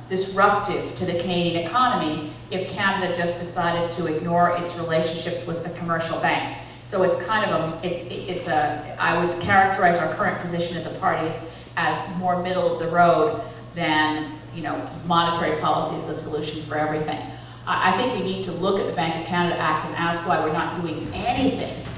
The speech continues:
with borrowing from an interest-free vehicle, which is legal and exists and is there for us to use. So it, it would be, I would like to see it used for future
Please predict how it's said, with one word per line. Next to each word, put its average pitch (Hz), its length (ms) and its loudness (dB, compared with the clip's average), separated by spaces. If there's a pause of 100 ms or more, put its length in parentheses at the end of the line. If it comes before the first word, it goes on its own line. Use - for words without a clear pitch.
(120)
with 180 200 -2
borrowing 185 640 6 (220)
from 180 160 2
an 175 220 0
interest-free 202 960 0
vehicle, 175 640 2
which 170 180 -2
is 175 240 -2
legal 185 480 6
and 170 260 0
exists 170 540 2
and 170 180 -4
is 160 120 -4
there 170 220 2
for 170 140 -2
us 160 220 0
to 165 60 -4
use. 143 440 -4 (320)
So - 280 -2
it, - 260 -4
it - 40 -4
would 180 140 0
be, 175 160 4
I 185 220 8
would 190 80 4
like 170 180 4
to - 60 -4
see 175 240 -2
it 160 60 -4
used 170 280 -2
for 160 100 -4
future - 760 -4